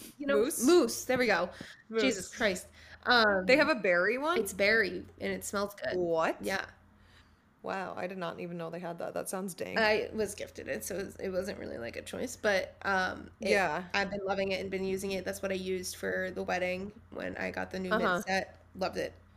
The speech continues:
Speaker 1: Looks great.
Speaker 2: Love that.
Speaker 1: Um, but those aren't empties. I just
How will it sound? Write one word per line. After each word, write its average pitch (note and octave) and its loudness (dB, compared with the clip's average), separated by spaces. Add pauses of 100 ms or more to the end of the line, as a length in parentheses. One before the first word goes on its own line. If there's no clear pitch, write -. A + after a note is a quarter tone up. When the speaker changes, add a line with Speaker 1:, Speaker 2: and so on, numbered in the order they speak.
(100)
Speaker 1:
Looks G3+ -4
great. F3+ 0 (920)
Speaker 2:
Love F3 2
that. E3 2
Speaker 1:
Um, G#3 6 (160)
but A#3 8
those A3+ 4
aren't G#3+ 2
empties. F#3 -2
I F#3 -2
just - -8